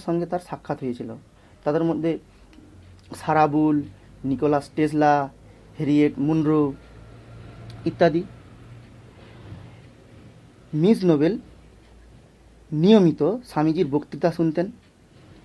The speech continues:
এবং নানা প্রশ্ন করতেন। স্বামীজির জীবনী তাকে প্রকৃত জীবন পথের দিশা দেখায়। তিনি সংকল্প করেন ভারতবর্ষের মানুষের জন্য কাজ করবেন। আঠারোশো সাতানব্বই খ্রিস্টাব্দে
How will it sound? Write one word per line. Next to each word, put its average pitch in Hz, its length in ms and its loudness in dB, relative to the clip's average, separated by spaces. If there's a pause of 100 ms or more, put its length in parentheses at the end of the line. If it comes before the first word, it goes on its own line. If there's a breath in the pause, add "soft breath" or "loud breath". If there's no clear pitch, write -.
এবং 170 160 4 (380 loud breath)
নানা 156 240 2
প্রশ্ন 147 220 -2 (100)
করতেন। 117 300 -8 (1080 loud breath)
স্বামীজির 196 500 0
জীবনী 165 320 4 (420)
তাকে 156 260 0
প্রকৃত 156 260 -4 (160)
জীবন 147 280 0
পথের 175 280 -4 (380)
দিশা 120 360 -4
দেখায়। - 240 -14 (720 soft breath)
তিনি 180 120 2 (100)
সংকল্প 165 300 2 (100)
করেন 127 200 0 (520 loud breath)
ভারতবর্ষের 165 680 -4
মানুষের 147 380 -4
জন্য 143 180 -2 (420)
কাজ 143 120 0 (100)
করবেন। 113 280 -8 (760 soft breath)
আঠারোশো 135 300 -8
সাতানব্বই 143 420 -4
খ্রিস্টাব্দে 135 420 -4